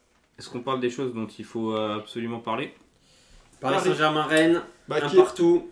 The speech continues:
Speaker 3: P S G qui affronte une équipe, euh, très en forme, hein.
Speaker 1: Bah, et un Paris Saint-Germain pas très en forme non plus, hein. Honnêtement, de ce qu'on a vu, euh, euh, c'est simple, la stat est, la stat est assez folle. Hum, quinze tirs, trois cadrés, un but sur penalty.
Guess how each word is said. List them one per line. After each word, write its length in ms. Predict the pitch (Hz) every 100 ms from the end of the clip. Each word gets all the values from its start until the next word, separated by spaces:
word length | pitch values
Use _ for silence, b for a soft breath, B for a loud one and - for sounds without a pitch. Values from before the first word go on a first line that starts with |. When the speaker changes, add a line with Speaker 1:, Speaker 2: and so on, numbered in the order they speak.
| -
Speaker 3:
P 120 | 175
S 60 |
G 160 | 180 226
qui 140 | -
affronte 360 | 175 - - -
une 380 | 175 165 160 156
équipe, 260 | 156 - 175
euh, 120 | 160
très 240 | - 170 180
en 80 |
forme, 320 | 175 160 - 262
hein. 100 | 240 _ _ _ _ -
Speaker 1:
Bah, 600 | 101 107 101 98 98 98
et 100 | 101
un 80 | 98
Paris 480 | 104 98 98 98 95
Saint-Germain 420 | - 92 92 123 -
pas 80 | 92
très 240 | - 113 90
en 60 |
forme 220 | 90 120 107
non 80 |
plus, 200 | 120 104
hein. 300 | 95 92 90 95 95 - _ _ 98
Honnêtement, 380 | 95 117 127
de 100 | 117
ce 80 | 98
qu'on 140 | - 101
a 60 | 98
vu, 280 | 120 147 143
euh, 260 | 101 95 95 b b b b b _ -
euh, 260 | 98 101
c'est 140 | 98 110
simple, 240 | 185 175
la 60 | 110
stat 240 | - 131
est, 200 | 127 113
la 100 | 110
stat 160 | 113 160 160
est 20 |
assez 220 | 135 135
folle. 320 | 127 143 185 196 b b b b _
Hum, 680 | 107 117 117 117 117 117 117
quinze 260 | - 151 -
tirs, 300 | - 160 180 185 _
trois 240 | - 156
cadrés, 500 | 160 143 143 160 160 147
un 100 | 139
but 160 | 143
sur 140 | 147 127
penalty. 460 | 127 110 104 -